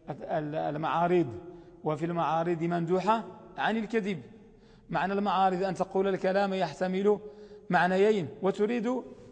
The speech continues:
معنى واحدا من هذين المعنيين. وقد جاء في الحديث أن إبراهيم عليه الصلاة والسلام هذه الكذبات الثلاث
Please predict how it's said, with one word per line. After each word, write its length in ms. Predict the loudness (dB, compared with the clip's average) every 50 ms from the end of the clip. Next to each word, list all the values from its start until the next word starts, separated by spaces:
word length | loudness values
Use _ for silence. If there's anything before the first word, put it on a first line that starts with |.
| -20 -20 -20 -16 -8 -4
معنى 500 | -2 0 0 2 0 -2 -2 -4 -4 -2
واحدا 460 | 0 2 4 2 4 2 2 0 2
من 180 | 0 2 4 6
هذين 480 | 8 8 8 8 6 4 4 2 0 0 0 0 2 0 -2 -4 -4 -4
المعنيين. 600 | -4 -4 -4 -4 -2 -2 -2 -2 -2 -2 -4 -6 -8 -12 -18 -20 -20 -20 -20 -20 -20 -20 -20 -20 -20 -20 -20 -20 -20 _ _ _ _ 0
وقد 300 | 0 0 4 4 2 2
جاء 260 | 2 2 2 2 2
في 100 | 2 0
الحديث 540 | -2 0 0 0 0 0 -2 -4 -6 -6 -4
أن 180 | -2 -2 0 0
إبراهيم 560 | 0 0 0 0 0 2 2 2 2 2 0
عليه 180 | 2 2 2
الصلاة 300 | 2 2 0 -2 -2 -2
والسلام 420 | -2 -4 -4 -2 -2 -2 -2 -2 -2
هذه 520 | 0 2 4 4 4 2 2 0 0 0
الكذبات 560 | 0 0 2 0 2 2 2 2 2 2 0
الثلاث 460 | -2 -4 -4 -2 0 2 2 0 -2